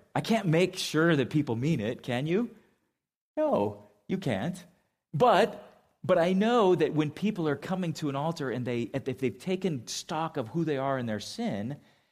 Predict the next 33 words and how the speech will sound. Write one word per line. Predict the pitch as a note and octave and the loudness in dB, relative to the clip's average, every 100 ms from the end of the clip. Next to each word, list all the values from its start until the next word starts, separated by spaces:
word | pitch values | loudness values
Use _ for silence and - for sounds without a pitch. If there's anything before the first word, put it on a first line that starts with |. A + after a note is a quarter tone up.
| - | -8
and | C3 C3 | -2 0
what | D#3+ | 0
they've | D3 | -2
done | B2+ B2+ | -2 -4
wrong, | C3+ F#3+ C3 C3+ | -4 -4 -4 -4
then | C3 | -4
that | D3+ D#3 | -4 -4
is | E3+ | -4
different. | A#3+ B3 A#2 E2 - _ _ _ _ _ _ - | -6 -6 -6 -10 -14 _ _ _ _ _ _ -10
So | - D3 | -2 -2
he | C3+ A3 | 0 0
and | G#3 | 0
I | |
talked | D#3 F3 F#3 | -2 -6 -8
about | D3+ C3 A#2+ | -4 -4 -4
this | A2+ | -10
quite | - C#3+ | -8 -6
a | A#2+ | -4
bit | G3 G#3 | -4 -4
because, | A#2+ C3+ A2+ - - _ _ - - _ _ - | -6 -2 -2 -4 -20 _ _ -20 -20 _ _ -6
um, | C3+ A#2 F#2+ - _ _ _ | -2 -2 -4 -10 _ _ _
what | C3 D#3+ | -2 0
he | C#3+ | -2
said | - E3 D3 | -4 -4 -2
was, | A2+ G#2 B2 | -2 -2 -2
and | B2 | -4
I | B2 | -4
do | A2 F#3 | -2 -2
agree | G3+ C#3 C#3+ | 0 0 -2
with | C#3+ C#3+ | -2 -4
him | C3+ | -6
in | B2+ | -6
this, | G#2 D#2 - - | -6 -8 -10 -18